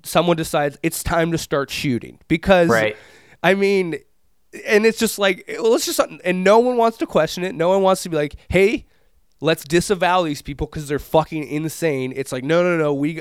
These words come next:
Speaker 1: they have the, we gotta have our," I mean, it's just a fucking arms race.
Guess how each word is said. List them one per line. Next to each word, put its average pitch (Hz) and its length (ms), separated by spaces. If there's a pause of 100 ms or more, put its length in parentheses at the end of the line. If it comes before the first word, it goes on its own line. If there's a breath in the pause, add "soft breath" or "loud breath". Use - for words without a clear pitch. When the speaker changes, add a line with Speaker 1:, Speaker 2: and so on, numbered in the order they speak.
Speaker 1:
they 151 180
have 147 220
the, 156 260
we 156 120
gotta 160 200
have 160 180
our," 156 200
I 151 80
mean, 165 160
it's 165 140
just 180 180
a 175 60
fucking 165 500
arms 156 360
race. 117 420